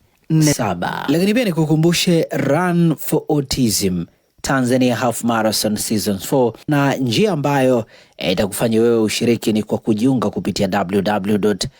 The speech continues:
run for autism marathon dot c o dot t z au kupiga simu namba sifuri saba nane tatu sita tatu tisa tatu tatu tano. Kumbuka ni siku ya Jumamosi, April kumi na tisa mwaka elfu mbili na ishirini na tano,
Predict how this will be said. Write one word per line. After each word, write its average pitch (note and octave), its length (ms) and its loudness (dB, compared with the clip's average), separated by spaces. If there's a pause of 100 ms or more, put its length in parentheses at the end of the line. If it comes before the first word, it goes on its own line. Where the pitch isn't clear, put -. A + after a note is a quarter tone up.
(240)
run A#2 420 0
for A#2+ 160 -2
autism A#2 540 0
marathon C3+ 600 2
dot B2+ 160 2
c D#3+ 240 -2
o D3+ 140 2
dot C3 200 0
t F3+ 160 2
z A2+ 180 0 (280)
au - 180 -2
kupiga G#2+ 360 0
simu A2+ 220 0
namba A#2 440 0 (220)
sifuri G3+ 1040 0 (320)
saba C#3+ 340 0
nane B2 280 2
tatu D3 460 -2 (280)
sita B2+ 360 -2
tatu A2+ 280 -2
tisa F3+ 440 0 (140)
tatu - 280 -4
tatu G#2+ 440 -6 (260)
tano. G#2+ 400 -2 (340)
Kumbuka - 340 0
ni A#2 100 -2
siku - 280 -2
ya B2+ 40 0
Jumamosi, B2 540 0
April C#3+ 300 -2
kumi C3 180 0
na A#2 100 -2
tisa B2 300 -2
mwaka A2 280 -2
elfu G#2 200 -4
mbili G#2 200 2
na G2+ 100 -2
ishirini F#2+ 280 -4
na F#2+ 80 -2
tano, G#2+ 340 -2